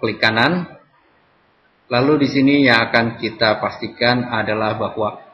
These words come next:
kursor three D kita ini saya akan te-, tempatkan tepat di tengah di sini. Untuk itu saya tekan Shift S dan pilih cursor to selection sehingga dia berada pada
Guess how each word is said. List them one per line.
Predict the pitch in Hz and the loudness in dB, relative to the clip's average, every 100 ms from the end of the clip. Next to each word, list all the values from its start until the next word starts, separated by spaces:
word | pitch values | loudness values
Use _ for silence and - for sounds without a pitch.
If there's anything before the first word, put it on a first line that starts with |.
| _ _ - | _ _ 0
kursor | 156 156 151 139 | 0 2 2 0
three | 139 131 | 0 -2
D | 123 123 | -2 -2
kita | 127 | 0
ini | 117 127 139 | 2 2 0
saya | 135 110 110 | 0 -2 -2
akan | 117 110 | -4 -2
te-, | 117 - - | -6 -8 -16
tempatkan | - 117 110 - 120 | -8 -2 -2 0 0
tepat | 123 107 101 | -2 -4 -6
di | - 101 | -4 -8
tengah | 107 107 98 | -4 -4 -4
di | 95 | -6
sini. | 113 104 | -8 -8
Untuk | 101 - | -8 -12
itu | 110 117 | -10 -4
saya | - | -2
tekan | - 104 104 | -2 -6 -6
Shift | - 107 - 139 | -8 -8 -4 0
S | - - - _ _ _ _ _ | 0 -2 -16 _ _ _ _ _
dan | - 120 113 | -2 0 0
pilih | 127 127 135 135 - | 0 2 2 -2 -6
cursor | 113 - 110 - | -6 -2 -2 -4
to | |
selection | 110 117 107 - 131 180 175 | -6 -2 -2 0 0 0 -4
sehingga | 117 110 104 104 | -6 -4 -4 -2
dia | 107 | -2
berada | 107 104 101 95 | 0 -2 -2 -6
pada | 104 107 - | -8 -10 -12